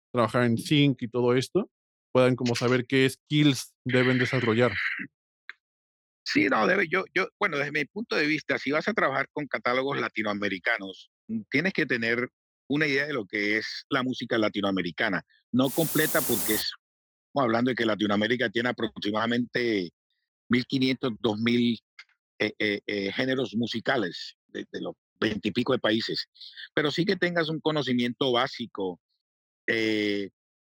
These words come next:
Speaker 2: que te guste la, la, la música, que estés abierto a escuchar todo ti-, tipo de, de, de, de, de música, porque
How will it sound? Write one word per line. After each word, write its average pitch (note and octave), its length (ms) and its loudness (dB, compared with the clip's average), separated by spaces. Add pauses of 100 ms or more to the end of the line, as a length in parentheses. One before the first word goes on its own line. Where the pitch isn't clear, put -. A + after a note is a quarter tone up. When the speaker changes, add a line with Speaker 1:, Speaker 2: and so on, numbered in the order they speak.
(140)
Speaker 2:
que - 120 -2
te G#2 140 -2
guste A2 340 -4
la, G2+ 320 0
la, F2 340 -4
la G2 140 -2
música, A#2 600 0
que - 120 -12
estés - 260 -4
abierto A#2 400 0
a A#2+ 40 -4
escuchar A2 460 -2
todo A#2 280 -2
ti-, A2+ 240 -4 (180)
tipo A#2+ 320 0
de, F#2+ 160 -2
de, F2+ 180 -4
de, - 120 -10 (120)
de, - 80 -20 (320)
de G#2+ 100 2
música, A2 580 0 (160)
porque A2+ 420 0